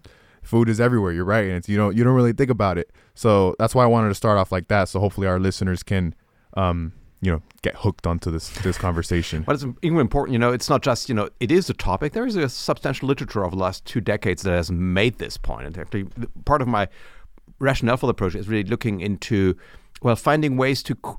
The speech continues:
Speaker 2: talk about food in an analytical way. There are a lot of these c-, commodity histories, you know, history of cod, the history of the banana, the history of citrus,
Speaker 1: Mm-hmm.
Speaker 2: which are kind of, um, kind of kitchen sink approach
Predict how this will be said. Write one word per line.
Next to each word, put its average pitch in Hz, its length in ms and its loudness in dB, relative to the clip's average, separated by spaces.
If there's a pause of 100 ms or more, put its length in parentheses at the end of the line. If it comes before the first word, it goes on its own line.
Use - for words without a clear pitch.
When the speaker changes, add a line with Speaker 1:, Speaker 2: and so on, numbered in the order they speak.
Speaker 2:
talk 123 320 -2
about 107 380 0
food - 580 -2
in 127 80 -4
an 117 120 0
analytical 117 520 -4
way. 53 200 -14
There 104 160 -6
are 104 80 -2
a 104 80 0
lot 113 180 0
of 107 160 -4
these 98 200 -6 (140)
c-, - 60 -20 (100)
commodity 113 380 2
histories, 101 720 -4
you 87 40 -16
know, 78 120 -14
history 90 320 -10
of - 160 -14
cod, 80 320 -2
the 82 60 -8
history 80 200 -8
of 82 100 -6
the 82 60 -4
banana, 82 380 -2
the 85 80 0
history 123 220 0
of 90 60 -4
citrus, - 440 -2
Speaker 1:
Mm-hmm. 101 280 -4 (340)
Speaker 2:
which 135 120 -4
are 135 80 2
kind 139 200 2
of, - 520 0
um, 107 400 0
kind 123 180 -4
of - 100 -8
kitchen - 300 -6
sink - 280 -4
approach - 640 -2